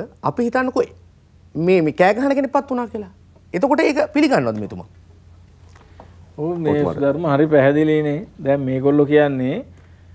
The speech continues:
Speaker 2: ගෝඨාභය රාජපක්ෂ මහත්මයා අයින් කරන කියලා දැනමතයක් ආවා. ඔව් ආවා. ඉතින් මිනිසුන් ප්‍රශ්නයක් තිබ්බනේ.
Speaker 1: ඒක විවස්ථානුකූල තියෙනවා.
Speaker 2: පොඩ්ඩක් ඉන්නකෝ.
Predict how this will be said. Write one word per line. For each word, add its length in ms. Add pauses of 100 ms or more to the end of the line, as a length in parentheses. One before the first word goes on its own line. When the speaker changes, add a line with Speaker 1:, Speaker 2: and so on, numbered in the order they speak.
(480)
Speaker 2:
ගෝඨාභය 420
රාජපක්ෂ 460
මහත්මයා 560
අයින් 160
කරන 240
කියලා 160
දැනමතයක් 580
ආවා. 300 (120)
ඔව් 220
ආවා. 260
ඉතින් 140
මිනිසුන් 240
ප්‍රශ්නයක් 340
තිබ්බනේ. 400 (460)
Speaker 1:
ඒක 200
විවස්ථානුකූල 680
තියෙනවා. 280
Speaker 2:
පොඩ්ඩක් 360
ඉන්නකෝ. 440